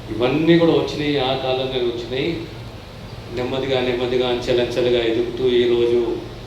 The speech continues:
ఈ ప్రాంతం, పారిశ్రామిక ప్రాంతం సుమారు నాలుగు వందల, ఐదు వందల నలభై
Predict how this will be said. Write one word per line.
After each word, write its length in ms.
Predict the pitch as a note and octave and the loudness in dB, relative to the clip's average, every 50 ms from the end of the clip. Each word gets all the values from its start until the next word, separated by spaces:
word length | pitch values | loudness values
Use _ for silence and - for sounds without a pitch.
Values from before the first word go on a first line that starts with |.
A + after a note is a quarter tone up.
| - - - - - | -14 -14 -14 -10 -6
ఈ 160 | A#2+ B2 B2+ B2+ | -4 -2 -2 -2
ప్రాంతం, 520 | B2+ B2 B2+ B2+ B2+ - - - B2+ A#2+ A#2 B2+ B2 - - | 0 2 2 2 2 0 -2 -4 -6 -6 -8 -8 -10 -8 -4
పారిశ్రామిక 640 | B2 B2 B2 - C3+ C3 B2+ B2+ B2+ B2 A#2+ A#2+ A#2 | -4 -2 -2 -2 -2 -2 0 2 2 2 2 2 0
ప్రాంతం 320 | A#2 A#2 A#2 A#2 B2 B2 | 0 0 -2 0 0 -2
సుమారు 440 | A#2 - - B2 B2 B2 A#2+ A#2+ A2+ | -2 -2 -4 -6 -4 -2 -2 -2 -2
నాలుగు 300 | A2+ A#2 A#2+ A#2+ A#2+ B2 | -2 0 0 0 0 0
వందల, 300 | A#2+ A#2+ A#2+ A2 A#2 B2+ A2+ | 0 -2 -2 -2 -4 -2 -2
ఐదు 200 | B2 B2+ B2+ B2+ | 0 0 0 0
వందల 300 | B2+ B2 A#2+ A#2+ A#2+ A#2+ | 0 0 -2 -2 -2 -2
నలభై 520 | A#2 A#2+ A#2+ A#2+ A#2+ A#2 B2 B2 A#2+ A2 | 0 0 0 0 -2 0 0 0 0 0